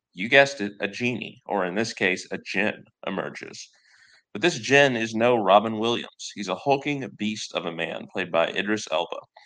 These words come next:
And when Alethea frees him, it's the first time he's been out of the lamp in thousands of years. You know the drill with what happens next. Alethea gets three wishes. However, someone who knows stories as well as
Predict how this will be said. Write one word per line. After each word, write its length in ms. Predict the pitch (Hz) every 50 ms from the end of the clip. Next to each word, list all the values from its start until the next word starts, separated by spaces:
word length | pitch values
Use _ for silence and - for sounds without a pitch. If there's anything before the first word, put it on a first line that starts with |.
| - - _ _ - -
And 120 | 98 95
when 160 | 92 92 92 -
Alethea 540 | - 98 113 127 127 127 - 117 110 107 104
frees 340 | - - 107 104 98 98 -
him, 260 | - - 80 - - - - -
it's 100 | 95 -
the 120 | - 98
first 300 | - - 123 127 123 -
time 240 | - 117 113 113 120
he's 180 | 120 92 87
been 180 | - 95 95 101
out 160 | - - 92
of 80 | 98 98
the 80 | 98
lamp 300 | 90 82 80 80 78 - _ -
in 120 | - 85 - -
thousands 400 | 78 80 85 82 - 87 82 80
of 80 | 78 -
years. 540 | 87 - - 69 - - - - - _ _ _ _ _ _ _ _ _ _ _ _ _
You 140 | - - -
know 140 | 156 151 147
the 100 | 139 139
drill 240 | 120 120 117 113 110
with 140 | 107 107 -
what 120 | 98 98
happens 360 | 104 92 87 - - - 87
next. 480 | 87 - - - - - - - _ _ _ _ _ _ -
Alethea 480 | 95 98 101 98 98 113 98 95 95
gets 480 | 92 90 90 92 92 - - - - - -
three 200 | 82 87 98 92
wishes. 500 | 87 - - - - - - - - - _ _ _ _ - - _ _ _ _
However, 440 | - 120 135 156 156 107 95 92 104
someone 360 | 110 - 147 147 151 147 139
who 140 | 131 139 120
knows 300 | 117 117 117 117 117 -
stories 480 | - - 127 147 123 95 90 90 92
as 160 | - 92 92 -
well 240 | 107 113 123 120
as 120 | 104 101